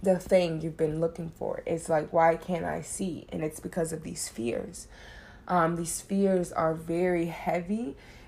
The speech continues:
and they're very dense and, and they really are on multiple levels,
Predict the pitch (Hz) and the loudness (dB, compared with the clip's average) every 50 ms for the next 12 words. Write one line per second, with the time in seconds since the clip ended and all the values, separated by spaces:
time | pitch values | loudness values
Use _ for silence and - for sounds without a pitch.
0 | - - 175 175 175 175 170 165 170 170 170 175 170 170 170 175 165 156 - 180 | -6 -2 0 0 2 2 2 2 2 2 2 2 2 2 2 0 -2 0 2 2
1 | 170 170 185 208 226 - - - - - 190 180 170 170 165 165 - - 175 175 | 4 4 4 2 0 -2 -6 -8 -4 -2 0 0 0 0 0 -2 -4 -2 -2 -2
2 | 170 175 170 165 165 165 165 165 170 170 175 180 170 170 180 180 175 175 175 175 | 0 0 2 2 2 0 0 -2 -2 -2 0 0 2 2 2 0 0 0 -2 -2
3 | - - - - - - - - - 185 190 - - 160 180 175 180 180 175 165 | -4 -8 -12 -20 -20 -20 0 4 6 8 8 8 6 6 4 4 2 2 2 2
4 | 160 170 - - 190 185 185 175 165 165 160 151 160 170 196 233 277 320 - - | 0 0 -2 -4 -6 -4 -2 -2 -2 0 0 0 0 0 -2 -2 -4 -4 -6 -10